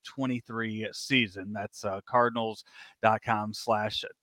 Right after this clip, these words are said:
um, then go to the holiday ticket section for ticket packs and all-inclusive tickets. And that also includes tickets to opening day of twenty twenty-three.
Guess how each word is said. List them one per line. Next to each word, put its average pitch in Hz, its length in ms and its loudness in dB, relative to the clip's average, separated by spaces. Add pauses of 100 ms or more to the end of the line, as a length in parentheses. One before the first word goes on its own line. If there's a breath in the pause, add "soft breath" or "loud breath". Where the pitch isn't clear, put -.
um, 101 640 -4
then 113 300 -4
go 110 140 -2
to - 120 -10
the 110 120 -4
holiday 107 640 4
ticket - 340 2
section 110 480 2
for 104 160 -4
ticket - 320 6
packs 127 320 4
and 113 100 0
all-inclusive 117 640 2
tickets. - 380 2 (380 loud breath)
And 117 100 10
that 123 160 12
also 120 240 8
includes 107 160 -2 (560)
tickets - 480 0
to 110 380 -2
opening 120 340 4
day 110 300 4 (340 soft breath)
of 110 180 6 (120)
twenty 95 440 0 (100)
twenty-three. 101 840 0